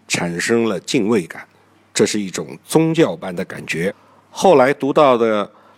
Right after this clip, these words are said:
与拉玛相会也让我惊叹，想象力是如何构造出一个栩栩如生的想象世界的。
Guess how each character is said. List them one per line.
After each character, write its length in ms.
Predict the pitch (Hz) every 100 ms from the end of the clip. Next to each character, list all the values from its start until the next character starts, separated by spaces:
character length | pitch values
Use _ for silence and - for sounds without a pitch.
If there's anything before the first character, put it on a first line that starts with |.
| _
与 320 | 117 151 156 -
拉 200 | 175 185
玛 200 | 104 87
相 260 | 135 131
会 180 | 135 123 - _
也 100 | 95
让 240 | 95 113 95
我 80 |
惊 220 | 85 120 113
叹， 240 | 107 90 _
想 480 | - - - 95 87
象 240 | 131 135 117
力 240 | 131 85
是 180 | - 98
如 260 | 78 98
何 400 | 131 - 90 98 - _
构 200 | 127 90
造 180 | 92 82
出 220 | - 92
一 160 | 80 87
个 200 | 101 80
栩 420 | 80 85 98 120
栩 180 | - 82
如 420 | 71 78 85 104
生 320 | - 113 110
的 140 | 107 80
想 320 | - 78 71
象 180 | 87 82
世 220 | - 85
界 240 | - 90
的。 100 | -